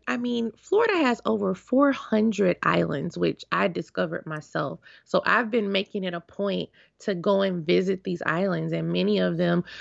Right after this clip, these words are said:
we can drive to, but some of them are boat only. And so, yeah, I spent some time exploring all of these islands in Florida, and one of them you can get to only by boat near Fort Myers. It's called Cabbage Key. And on this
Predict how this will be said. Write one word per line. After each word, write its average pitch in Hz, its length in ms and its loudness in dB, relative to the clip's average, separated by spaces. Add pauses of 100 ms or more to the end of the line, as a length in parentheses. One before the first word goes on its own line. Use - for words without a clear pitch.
(180)
we 208 120 6
can 190 220 2
drive 170 380 2
to, 320 200 4
but 262 160 2
some 233 300 2
of 262 140 2
them 240 160 2
are 220 120 4
boat 202 540 0
only. 196 400 0
And 175 120 -6
so, 180 340 -4
yeah, 302 180 4
I 294 120 4
spent 359 280 -6
some 320 160 -4
time 302 240 0
exploring 233 500 -4
all 240 220 2
of 240 60 -4
these 208 280 -6 (120)
islands 208 580 -2
in 196 180 -4
Florida, 180 680 -2
and 185 500 2
one 240 220 6
of 240 160 2
them 202 240 2
you 202 100 -2
can 196 220 -2
get 196 280 2
to 220 280 0
only 208 240 2
by 180 240 2
boat 190 420 2
near 190 280 0
Fort - 280 0
Myers. 170 380 0
It's - 140 -10
called 170 280 -2
Cabbage 180 520 -4
Key. - 320 -6 (460)
And 208 360 0
on 247 220 4
this 269 180 -2